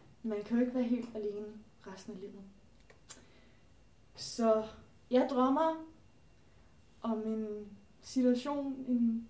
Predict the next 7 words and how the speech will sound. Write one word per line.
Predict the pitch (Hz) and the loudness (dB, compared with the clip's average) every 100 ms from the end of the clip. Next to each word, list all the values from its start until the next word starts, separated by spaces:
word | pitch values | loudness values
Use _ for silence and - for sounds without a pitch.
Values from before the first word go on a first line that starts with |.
| - | -10
person, | 240 233 277 262 240 - - | -8 -4 -2 -2 -4 -12 -20
som | - - 240 226 220 220 - - - - - - - - - - - - - - 262 | -18 -8 -2 0 -2 -6 -14 -20 -20 -20 -20 -20 -20 -20 -18 -16 -16 -18 -20 -10 -6
ikke | 269 - | -4 -4
passer | 214 214 | -8 -6
ind, | 202 202 - - - - - | -10 -12 -18 -20 -20 -20 -10
ligesom | 226 208 196 | -8 -8 -8
mig. | 185 | -10